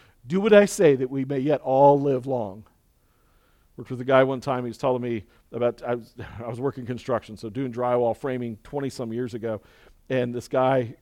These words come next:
uh, showed up at work, and I was like, "Ah, how was your weekend?" That was always my intro question for the gospel. "How was your weekend?" 'Cause I knew where I was over the weekend.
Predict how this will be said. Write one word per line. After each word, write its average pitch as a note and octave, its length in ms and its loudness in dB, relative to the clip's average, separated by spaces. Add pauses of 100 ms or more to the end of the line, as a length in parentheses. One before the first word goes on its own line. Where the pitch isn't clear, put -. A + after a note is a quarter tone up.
(120)
uh, A2+ 200 -4
showed C3+ 160 -6
up A#2+ 80 -4
at A#2 40 -14
work, C3+ 140 -6
and D3 60 -8
I - 20 -6
was D3 80 -6
like, G3+ 140 -6
"Ah, D4 160 0
how G#3 140 4
was G3+ 120 0
your A#3+ 80 -6
weekend?" D3+ 400 -2 (280)
That G3 140 4
was F#3 120 6
always G#3+ 360 6
my G3+ 120 4
intro F3 360 -2
question C#3+ 560 0
for C3+ 140 -8
the B2+ 80 -4
gospel. - 480 -8 (2000)
"How G#3 140 -4
was A#3 140 -2
your F4 100 2
weekend?" D#3 360 2
'Cause B2 120 -10
I C3 100 -4
knew G3 180 0
where F3 120 6
I E3+ 60 10
was D3+ 220 4
over A2+ 180 -4
the G#2 80 -10
weekend. G#2+ 360 -10